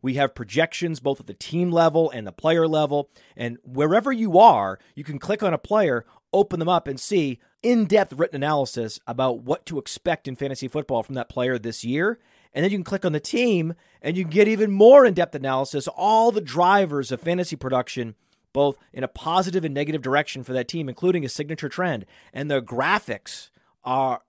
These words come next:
incredible. So these team insights, they give you the team level projections, the vacated targets, the vacated air yards, and that one dynamic for each team that you need to know when making decisions on draft day.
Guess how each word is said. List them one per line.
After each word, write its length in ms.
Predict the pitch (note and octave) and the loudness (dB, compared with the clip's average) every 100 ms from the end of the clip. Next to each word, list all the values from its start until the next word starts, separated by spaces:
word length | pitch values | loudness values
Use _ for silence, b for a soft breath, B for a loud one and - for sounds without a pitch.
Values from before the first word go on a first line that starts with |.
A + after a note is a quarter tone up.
| _ | _
incredible. 1120 | - F3+ D#3+ - - A#3 B3 C4 A#3+ C3+ G#2 - _ _ | -10 -8 -8 -12 -14 -2 4 6 6 4 -4 -12 _ _
So 200 | - - | -12 -6
these 140 | C3+ C#3 | -6 -4
team 220 | - F3 | -4 -2
insights, 320 | D3+ D3+ B2 | -2 -4 -4
they 80 | B2+ | -4
give 140 | E3 | -4
you 60 | D#3 | -2
the 40 | |
team 220 | C3 F3 | -4 -6
level 180 | D#3 C#3+ | -6 -6
projections, 600 | C3 A2+ C3+ - C3+ B2 b b | -8 -4 -4 -4 -10 -12 b b
the 60 | |
vacated 420 | A#2 D#3+ D#3+ D3+ C3+ | -2 -2 0 -4 -6
targets, 320 | B2 A#2+ A#2+ | -6 -6 -8
the 60 | A#2 | -2
vacated 440 | D#3 D#3+ D#3+ B2+ | -2 -2 -4 -4
air 160 | A2+ G#2 | -4 -4
yards, 460 | G2+ G2 F#2+ - _ _ - | -6 -8 -10 -16 _ _ -12
and 180 | C#3+ | -10
that 180 | C3+ C3 | -8 -8
one 240 | C3+ D#3 E3 | -4 -4 0
dynamic 560 | D3+ C3+ C3+ C#3+ C3 | 0 0 -2 -2 -4
for 120 | - | -4
each 180 | C3 A#2 | -8 -8
team 440 | - C3 A#2+ G#2+ F#2+ b b | -8 -8 -8 -12 -16 b b
that 120 | - | -10
you 220 | B2 C#3+ E3 | -8 -6 -4
need 200 | F3 D3 | -2 0
to 80 | C3+ | 0
know 420 | D3+ C#3+ F#2 F2+ _ | 2 0 -2 -10 _
when 160 | A#2 B2 | -8 0
making 280 | C#3 C#3+ C#3 | 0 0 -6
decisions 720 | C3 - D3+ A#2+ G#2+ G2+ - _ _ - | -8 -4 -4 -4 -10 -14 -20 _ _ -2
on 200 | C3+ D#3 | 0 2
draft 380 | C3+ B2+ A#2+ | 2 2 0
day. 220 | A2+ F#2+ | -4 -6